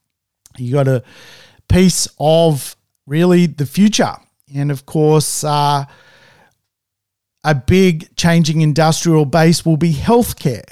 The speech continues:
shift towards, uh, a potential doubling of how many health workers we need in the country to care for and support an aging population.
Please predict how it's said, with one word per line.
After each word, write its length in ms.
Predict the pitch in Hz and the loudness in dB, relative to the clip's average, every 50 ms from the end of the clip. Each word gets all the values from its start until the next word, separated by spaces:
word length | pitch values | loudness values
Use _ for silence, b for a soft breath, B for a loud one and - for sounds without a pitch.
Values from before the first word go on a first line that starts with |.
| _ _ _ _ _ _ | _ _ _ _ _ _
shift 460 | - - - - - 180 165 - - | -12 -8 -6 -4 -2 -2 -2 -2 -4
towards, 640 | - 156 147 147 151 151 156 151 143 127 - - - - b b b b b b b b b b b b - | -6 -6 -2 0 2 2 2 2 2 0 -4 -8 -8 -10 b b b b b b b b b b b b -10
uh, 360 | 139 139 135 135 135 135 135 139 - _ _ _ _ _ _ _ _ _ _ _ _ _ _ _ _ _ - | -6 -4 -2 -2 -2 -4 -6 -8 -12 _ _ _ _ _ _ _ _ _ _ _ _ _ _ _ _ _ -4
a 140 | 143 147 151 | -2 0 0
potential 640 | 143 - - - - - 196 185 165 - 175 170 156 | 0 0 -2 0 0 0 2 2 2 2 2 0 0
doubling 880 | 135 113 - 180 180 190 196 208 208 180 160 143 151 185 226 226 175 - _ - | -2 -2 -2 0 0 2 2 2 2 2 2 2 2 0 0 -2 -4 -6 _ -6
of 640 | 135 156 165 160 160 160 156 156 151 135 - - - - | -2 0 0 2 2 2 2 0 0 -4 -8 -12 -8 -4
how 140 | 156 180 | -2 0
many 180 | 180 175 170 165 | 0 0 0 0
health 380 | 139 135 175 233 262 214 - - | 0 0 2 2 0 -2 -4 -2
workers 420 | 160 160 151 151 - 180 165 135 | 0 0 0 0 0 -2 -4 -2
we 120 | 131 156 156 | -2 -4 -2
need 340 | 156 156 165 170 170 160 147 | -2 0 0 -2 -2 -2 -4
in 140 | 156 151 | -4 -4
the 80 | 143 143 | -6 -8
country 520 | 135 - - 190 190 185 - - 170 156 147 | -8 -6 -4 -2 -2 -2 -2 -4 -4 -4 -4
to 120 | 135 156 | -4 -6
care 360 | 131 - - 170 165 156 160 | -8 -8 -4 -2 0 0 -2
for 460 | - - - 147 147 151 151 156 160 - | -2 -4 -8 -4 -2 0 0 0 0 -2
and 180 | 147 156 151 139 | -2 -4 -4 -4
support 720 | - - 147 131 - - - 156 156 156 156 160 156 _ - | -4 -8 -10 -10 -8 -4 -2 0 2 2 0 0 -4 _ -8
an 180 | - 151 156 - - | -6 -6 -4 -4 -4
aging 360 | 147 156 156 139 160 156 151 131 | -2 -2 0 0 0 0 -2 -2
population. 800 | - 156 139 - - 170 185 226 269 277 - - - - - - | -2 -4 -4 -2 -2 0 0 2 2 2 0 -2 -6 -12 -16 -20